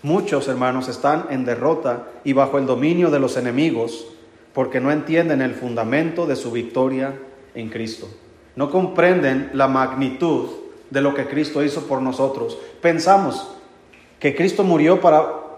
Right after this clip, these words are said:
para que no vayamos al infierno y estamos en lo correcto, pero no solo murió por eso. Hay mucho más que implica de que el Señor murió por nosotros.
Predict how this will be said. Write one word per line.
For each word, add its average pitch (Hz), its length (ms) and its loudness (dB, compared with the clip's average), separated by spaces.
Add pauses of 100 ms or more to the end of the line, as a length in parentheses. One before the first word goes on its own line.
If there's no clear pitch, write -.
(360)
para 226 180 4
que 180 100 2
no 175 100 4
vayamos 170 400 4
al 139 80 0
infierno 131 500 -2
y - 20 -6
estamos 170 360 -2
en 139 80 -4
lo 127 120 -6
correcto, 123 380 -6 (600)
pero 123 140 -6
no 147 120 -4
solo 156 220 -4
murió 120 220 -4
por 113 140 -8
eso. - 220 -14 (1500)
Hay 127 120 -2
mucho 180 260 0
más 156 380 0
que 165 100 0
implica 143 520 0 (1000)
de 139 180 0
que 143 380 4
el 143 120 0
Señor 147 640 2
murió 151 340 0
por 139 120 -2
nosotros. 131 540 -2